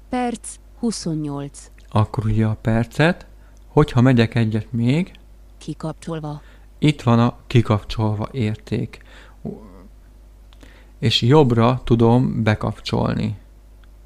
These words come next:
Speaker 2: Ha megyek jobbra nyillal,
Speaker 1: Bekapcsolva.
Speaker 2: akkor bekapcsoltam a lehetőséget, tehát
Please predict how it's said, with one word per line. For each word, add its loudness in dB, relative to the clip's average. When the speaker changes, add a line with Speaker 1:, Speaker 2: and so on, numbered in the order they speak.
Speaker 2:
Ha -2
megyek 0
jobbra -2
nyillal, 0
Speaker 1:
Bekapcsolva. -6
Speaker 2:
akkor 0
bekapcsoltam -2
a -4
lehetőséget, -2
tehát -2